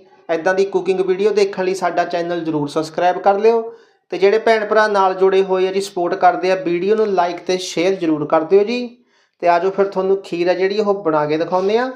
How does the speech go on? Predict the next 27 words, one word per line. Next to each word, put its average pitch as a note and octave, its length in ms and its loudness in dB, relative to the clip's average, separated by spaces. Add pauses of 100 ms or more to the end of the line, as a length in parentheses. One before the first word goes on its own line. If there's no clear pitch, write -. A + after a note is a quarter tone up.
(160)
ਤੇ G#3 120 -10
ਲਓ G3+ 380 0
ਜੀ, A3 140 -6
ਖੀਰ G#3 420 -2
ਬਣਾਉਣ G#3 360 0
ਵਾਸਤੇ G#3 500 2 (500)
ਆਪਾਂ F#3+ 280 2
ਨੂੰ A3 160 -2
ਚਾਹੀਦੇ G3 560 2
ਆ G#3+ 80 0
ਸਭ G#3 280 -2
ਤੋਂ A3+ 140 0
ਪਹਿਲਾਂ G#3+ 260 0
ਚੌਲ। F#3 440 0 (880)
ਆ D#3+ 80 -6
ਦੇਖੋ D#3+ 260 -6
ਜੀ, A3 180 -6 (560)
ਇੱਕ E3 220 -4
ਛੋਟੀ F#3 400 -2
ਕੌਲੀ G3+ 360 -2
ਆਪਾਂ G3+ 260 0
ਨੇ G3+ 100 -2
ਚੌਲਾਂ F#3 380 2
ਦੀ G3+ 120 -4
ਲੈ F#3 200 0
ਲਈ F3 200 -2
ਆ, B3 140 0